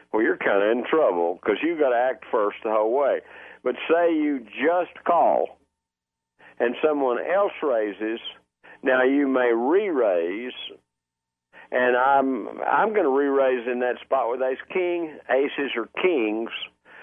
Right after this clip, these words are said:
probably call it with queens and jacks and that sort of thing. But in other words, it neutralizes position, actually, because the others make their big actions. If you raise in the four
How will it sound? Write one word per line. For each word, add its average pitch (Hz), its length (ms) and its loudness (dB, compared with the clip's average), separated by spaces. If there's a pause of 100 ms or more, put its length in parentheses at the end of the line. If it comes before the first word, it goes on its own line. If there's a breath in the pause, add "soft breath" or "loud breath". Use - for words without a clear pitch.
(160 loud breath)
probably 180 480 4
call 175 440 2
it 101 120 -2
with 123 220 -4
queens 135 600 0
and 120 180 -8
jacks 127 560 0
and 113 160 -4
that 120 140 2 (100)
sort 110 180 0
of 110 120 -2
thing. 110 140 -2 (400 loud breath)
But 143 140 2
in 160 80 2
other 180 180 2
words, 160 220 0
it 143 140 -4
neutralizes 156 880 -2
position, 117 580 -4
actually, 110 380 -2
because 120 460 0
the 110 200 -2
others 131 440 -2 (520 loud breath)
make 127 300 -2
their 120 160 2
big 131 380 -2
actions. 127 600 -6 (460 loud breath)
If 147 180 -2
you 160 140 0
raise 175 440 0
in 147 140 -6
the 123 100 -6
four 139 260 -2